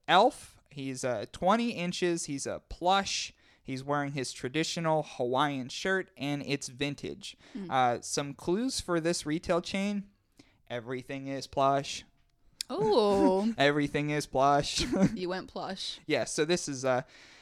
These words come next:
Speaker 1: A alien life form, elf, twenty inch plush,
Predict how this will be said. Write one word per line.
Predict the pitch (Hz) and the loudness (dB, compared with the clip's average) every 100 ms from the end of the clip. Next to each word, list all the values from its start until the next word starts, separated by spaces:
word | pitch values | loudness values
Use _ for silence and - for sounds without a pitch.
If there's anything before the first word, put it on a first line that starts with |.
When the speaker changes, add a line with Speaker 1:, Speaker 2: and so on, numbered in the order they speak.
| - - | -20 -10
Speaker 1:
A | 113 - | -8 -4
alien | 190 277 370 370 330 | -2 0 0 -2 -2
life | 220 175 - | 0 2 0
form, | - - 123 107 113 | -2 -10 -8 -8 -2
elf, | 180 214 214 - - - | 2 4 2 -4 -20 -4
twenty | 202 220 202 | 0 2 2
inch | 185 180 - | -2 -4 -6
plush, | 143 139 135 - - - | 0 2 0 -4 -10 -12